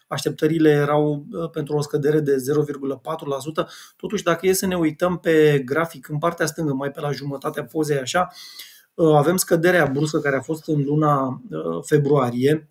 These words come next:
unu virgulă șapte, după care am avut o recuperare pronunțată. Ok, o lună, două, trei și, pe urmă, iarăși o, o creștere fulminantă, aș putea spune. Ceea ce s-a întâmplat acum nu cred că e neapărat, uh, uh,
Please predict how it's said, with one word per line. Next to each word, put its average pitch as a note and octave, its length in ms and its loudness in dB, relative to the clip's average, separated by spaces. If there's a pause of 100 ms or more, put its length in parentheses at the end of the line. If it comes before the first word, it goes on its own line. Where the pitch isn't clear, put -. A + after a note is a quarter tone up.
unu C#3+ 180 -2
virgulă C#3 320 -2
șapte, F#3+ 340 -2 (260)
după E3 180 -2
care F#3 180 0
am F3+ 100 0
avut E3+ 300 -2
o F3+ 360 6
recuperare F3 880 0
pronunțată. F3 640 -2
Ok, C#3+ 140 -6 (120)
o C3+ 140 0
lună, E3 260 -2
două, D3+ 260 0
trei F3+ 220 -8
și, E3+ 100 -14
pe - 100 -14
urmă, E3+ 140 -6
iarăși E3 300 -4
o, D3+ 180 2 (440)
o D3+ 120 -6
creștere D#3+ 800 0 (180)
fulminantă, E3 520 -2
aș C#3 100 -8
putea - 220 -12
spune. F3+ 320 -6 (400)
Ceea G3+ 180 -2
ce F#3+ 80 -4
s-a G3 120 -4
întâmplat G3 360 -2
acum G#3 520 -2
nu A3 120 -2
cred F#3+ 180 -2
că D#3+ 100 -4
e D3+ 80 2
neapărat, D3 640 -2
uh, C#3+ 500 0 (360)
uh, D3 400 -2